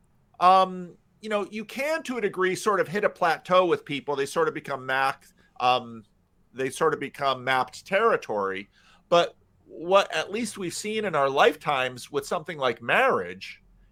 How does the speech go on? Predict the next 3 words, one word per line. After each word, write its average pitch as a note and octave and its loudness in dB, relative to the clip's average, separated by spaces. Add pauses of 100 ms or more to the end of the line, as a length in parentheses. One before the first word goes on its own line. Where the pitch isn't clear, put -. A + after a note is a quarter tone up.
(100)
is F3 -2
that D#3 6 (1080)
I've, G#3 2